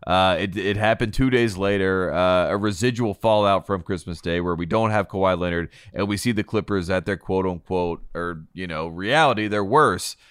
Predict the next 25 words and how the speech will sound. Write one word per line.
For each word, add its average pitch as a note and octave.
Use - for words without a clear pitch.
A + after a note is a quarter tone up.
Uh, F#2+
or F#2+
we A2
hope C#3+
it's F#2+
their D#2
worst. D2
We F#2
hope G#2
we G2+
don't G2
see -
this F#2+
again. F2
Uh, F2+
but F#2
that D3
was, A#2+
I, G2+
I A2
think, A#2+
the A2
big F#2+
storyline F#2+
there, F#2+